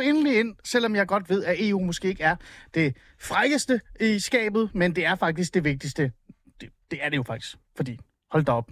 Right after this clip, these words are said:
der er meget, der skal igennem E U-maskinen, før den kommer, eller får lov til at være i Danmark, eller Danmark har lov til det. Okay, prøv at, det er en anden snak. Nu skal vi have, øh, en god velkomst til vores gæst. Hej, Henrik Dahl.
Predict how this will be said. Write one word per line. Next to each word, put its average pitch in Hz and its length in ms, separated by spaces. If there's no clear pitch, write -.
der 151 60
er 139 40
meget, 127 380
der 131 80
skal 131 160
igennem 131 260
E 135 120
U-maskinen, 131 440
før 131 160
den - 160
kommer, 131 240
eller 131 120
får 135 120
lov 127 120
til 147 80
at 131 60
være 123 140
i 120 40
Danmark, 127 360
eller 120 140
Danmark 117 240
har 120 80
lov 117 140
til 120 120
det. - 340
Okay, 151 220
prøv 170 140
at, 131 80
det 202 60
er - 20
en 185 60
anden 170 180
snak. 135 280
Nu 196 100
skal 196 160
vi 190 60
have, 175 220
øh, 147 300
en 147 140
god 151 180
velkomst 135 580
til 147 100
vores 123 180
gæst. 127 320
Hej, 233 120
Henrik 185 220
Dahl. 165 260